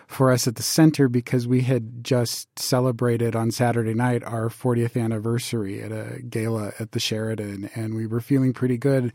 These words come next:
when we be-, went to bed on Saturday night, and then Sunday morning woke up to this horror. And, uh, I think what was probably most reassuring to me over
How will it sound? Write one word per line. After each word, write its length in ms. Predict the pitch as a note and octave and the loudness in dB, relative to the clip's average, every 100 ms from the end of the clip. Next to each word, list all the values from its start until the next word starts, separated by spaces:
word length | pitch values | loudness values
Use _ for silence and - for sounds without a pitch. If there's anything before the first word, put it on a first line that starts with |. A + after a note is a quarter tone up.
| - - - - - _ _ | -8 -20 -20 -20 -20 _ _
when 200 | C3+ C3 | 4 4
we 100 | C3 | 4
be-, 200 | A#2 C3 - | 2 0 0
went 220 | C#3 C3 | 2 2
to 80 | B2+ | 2
bed 220 | B2 B2 | 2 2
on 120 | A#2+ A2+ | 2 0
Saturday 440 | A#2+ A2+ A2+ A2 | 0 0 0 0
night, 260 | A2 A2 A2 | -2 -2 -2
and 120 | A2 | -2
then 200 | A2 A2 - - | -2 -2 -6 -12
Sunday 360 | - - A#2 A2+ | 0 2 4 4
morning 420 | A2+ A#2+ A#2+ A2 | 2 2 2 2
woke 220 | A2+ G#2 | 0 -2
up 140 | A2 | -4
to 100 | - | -4
this 200 | A#2 G#2+ | -4 -4
horror. 600 | - - A#2+ A#2 G2+ F#2+ - - - | -6 -2 0 0 -2 -6 -12 -20 -6
And, 520 | C3 A#2+ A2+ A2 A2 | -2 0 0 0 0
uh, 200 | A2 G#2+ - _ - - - - - _ _ _ _ _ _ _ | -2 -4 -8 _ -20 -20 -20 -20 -20 _ _ _ _ _ _ _
I 80 | C3+ | -2
think 320 | A#2+ - E3 | 2 6 6
what 120 | E3+ C3 | 6 2
was 120 | C#3 | 0
probably 460 | - D3+ D3+ C#3 | 2 4 4 6
most 400 | B2+ C3 D#3 - | 6 8 6 4
reassuring 720 | D#3 C#3+ B2+ - - A#3 G#3+ E3+ | 4 6 6 2 4 6 8 6
to 160 | - | 8
me 340 | C#3 B2 A#2+ A#2 | 8 8 4 0
over 760 | C3 C3 B2 B2+ A#2+ A#2 A#2 | 2 2 4 4 4 2 0